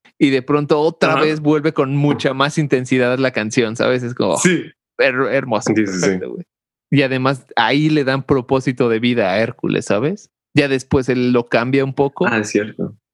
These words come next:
Speaker 1: Pero sí, y además le dicen quién, o sea, sí, no, es, es una escena muy, como muy
Speaker 2: Importante.
Speaker 1: interesante, sí. Generalmente el, la, ¿cómo se llama? El,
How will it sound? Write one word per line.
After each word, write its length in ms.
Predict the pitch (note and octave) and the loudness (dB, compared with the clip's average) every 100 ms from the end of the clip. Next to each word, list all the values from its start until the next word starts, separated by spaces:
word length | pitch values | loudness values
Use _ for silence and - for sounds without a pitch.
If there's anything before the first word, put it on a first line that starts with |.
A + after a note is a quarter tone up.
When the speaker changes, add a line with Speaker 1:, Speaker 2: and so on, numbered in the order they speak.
| _ | _
Speaker 1:
Pero 300 | C3 B2 A#2+ | 0 2 0
sí, 920 | A#2+ B2+ A#2+ A#2 A2+ A2+ A2 A2+ B2+ _ _ _ | 0 0 0 0 0 0 -2 -4 -6 _ _ _
y 100 | C#3 | 2
además 300 | B2 A#2+ B2 | 2 2 0
le 120 | C3 B2+ | 2 0
dicen 280 | B2+ C3 | 0 -2
quién, 380 | B2 C3+ B2 A2 | -2 -2 -2 0
o 80 | F#2 | -2
sea, 160 | - A2+ | 0 0
sí, 180 | C#3 | 0
no, 220 | B2+ A2+ G#2+ | -2 -2 -2
es, 180 | A#2 | -2
es 200 | G#2+ A#2+ C#3 | -2 -2 -2
una 160 | C#3 | -2
escena 220 | B2+ C3+ | -4 -4
muy, 480 | B2+ B2+ B2+ A2+ C#3+ _ _ _ _ - | -2 -2 -2 -2 -4 _ _ _ _ -6
como 220 | - B2 | -2 0
muy 100 | A#2+ | 2
Speaker 2:
Importante. 380 | C3 A#2 G2+ F#2+ | 2 0 0 0
Speaker 1:
interesante, 380 | F2+ A#2+ A#2+ C3 | 0 -2 -2 -4
sí. 380 | A#2+ B2+ A#2+ A#2+ _ _ | 0 0 0 -6 _ _
Generalmente 680 | - D3 C3+ C3+ D3+ D#3 D#3 | -2 0 0 -2 0 0 0
el, 320 | D3+ B2 G2 | 0 0 0
la, 400 | B2 A2+ G#2 G2+ G#2+ A2+ - _ - - _ _ - | 2 0 0 -2 -4 -8 -10 _ -14 -14 _ _ -6
¿cómo 160 | C3+ | -4
se 120 | C#3 | -2
llama? 260 | - B2+ B2+ | -2 0 -2
El, 400 | B2 A1+ - B2+ | -2 -2 -4 -6